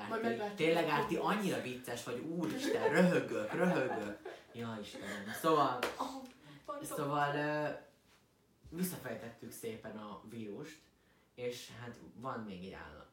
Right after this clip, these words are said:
Speaker 2: állomás, amit kihagytunk, de amit már így részlegesen megemlítettünk, így szinte mindenhol, a digitális
Speaker 1: Digitális
Speaker 2: oktatás.
Speaker 1: oktatás.
Speaker 2: Az-, azaz a D O.
Speaker 1: D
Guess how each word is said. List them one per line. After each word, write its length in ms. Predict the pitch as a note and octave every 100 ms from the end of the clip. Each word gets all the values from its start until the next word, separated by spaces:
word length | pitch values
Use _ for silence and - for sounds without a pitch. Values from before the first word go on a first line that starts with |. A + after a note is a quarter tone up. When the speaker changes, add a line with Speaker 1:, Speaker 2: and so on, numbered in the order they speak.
| -
Speaker 2:
állomás, 480 | G2 F#2 E2+ F#2 F2+
amit 160 | G2+ G2
kihagytunk, 560 | - G#2+ G2+ - A2+
de 120 | A2+ A2+
amit 160 | A2+
már 180 | B2 A#2+
így 140 | A#2+ -
részlegesen 720 | A2+ C3 E3 - A2 A2+ A#2 A2+
megemlítettünk, 960 | A2+ A2 G#2+ A2 G2+ G2 - A2+ A#2 F#2
így 140 | G2+ G2+ -
szinte 200 | A2+ A2
mindenhol, 640 | B2+ B2+ G#2 F#2+ A#2 A#2+ - - - - - - - _
a 80 | B2+
digitális 500 | A2+ A2+ F#2 F#2+ F#2
Speaker 1:
Digitális 180 | - G2+
Speaker 2:
oktatás. 240 | G2 - -
Speaker 1:
oktatás. 480 | - C4+ E4 - - _ _ E4+ - -
Speaker 2:
Az-, 180 | A#2 -
azaz 280 | A#2+ A#2 A2
a 60 |
D 120 | G#2 C#3 C#3+ C3
O. 320 | A#2+ A2 A#2+ - - - - - -
Speaker 1:
D 340 | - E4 D#4